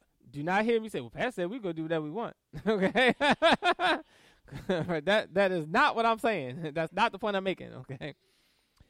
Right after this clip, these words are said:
But the, the, the point I'm, the point I'm making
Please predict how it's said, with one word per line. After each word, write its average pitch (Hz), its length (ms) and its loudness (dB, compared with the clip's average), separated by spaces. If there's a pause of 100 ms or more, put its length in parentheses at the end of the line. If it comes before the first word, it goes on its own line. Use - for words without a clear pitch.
(480)
But 220 260 0
the, 196 200 -6
the, 190 160 -6 (100)
the 185 100 -6
point 302 380 -6
I'm, 208 320 -6
the 185 80 -8
point 302 260 -6
I'm 226 140 -2
making 208 480 -8